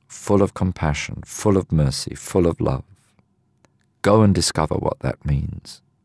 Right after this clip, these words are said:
It's not your religion I'm after.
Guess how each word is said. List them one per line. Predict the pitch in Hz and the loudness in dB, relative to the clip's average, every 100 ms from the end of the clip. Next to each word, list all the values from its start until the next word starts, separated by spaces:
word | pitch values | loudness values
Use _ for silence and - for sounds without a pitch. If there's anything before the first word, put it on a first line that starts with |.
| _ _ _ _ _ _ _ _ _ _ - | _ _ _ _ _ _ _ _ _ _ -6
It's | - | 0
not | 104 104 | 2 4
your | 107 | 4
religion | 92 90 90 98 87 | 4 4 4 4 2
I'm | 76 67 | 2 2
after. | 60 57 - - | -2 -6 -12 -18